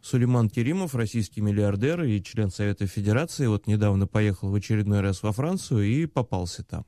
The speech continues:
Вот. Выяснилось, что в бытность он туда завозил чемоданами наличные деньги — миллионы евро. И уже, а, ш-,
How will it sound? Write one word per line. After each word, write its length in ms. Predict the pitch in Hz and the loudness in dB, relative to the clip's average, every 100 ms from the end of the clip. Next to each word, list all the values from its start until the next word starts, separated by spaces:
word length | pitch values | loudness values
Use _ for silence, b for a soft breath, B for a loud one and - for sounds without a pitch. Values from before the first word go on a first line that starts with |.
| _ _ - | _ _ -14
Вот. 240 | 85 78 | -12 -8
Выяснилось, 540 | 95 143 156 139 120 110 | -2 0 0 0 0 0
что 300 | - 113 104 B B B | 0 0 0 B B B
в 120 | 104 | 2
бытность 400 | 113 170 151 110 | 4 2 2 0
он 120 | 113 104 | 0 -2
туда 260 | 107 127 | 0 0
завозил 460 | 113 104 101 113 123 | 2 2 2 2 0
чемоданами 720 | - 104 98 120 123 104 95 b b | 0 0 2 2 2 2 0 b b
наличные 520 | 104 101 113 - 117 120 | 2 2 2 2 2 4
деньги — 440 | 110 95 85 82 | 4 4 0 -4
миллионы 600 | - 104 120 110 92 85 - - | 2 6 6 6 4 -2 -10 -12
евро. 460 | 92 85 - - B B B B B | -8 -8 -8 -16 B B B B B
И 400 | - 113 117 110 - | -4 0 2 2 0
уже, 380 | 117 110 151 185 | 0 2 0 0
а, 600 | 185 123 107 110 107 92 | -2 -4 -2 -2 -2 -4
ш-, 140 | - | -10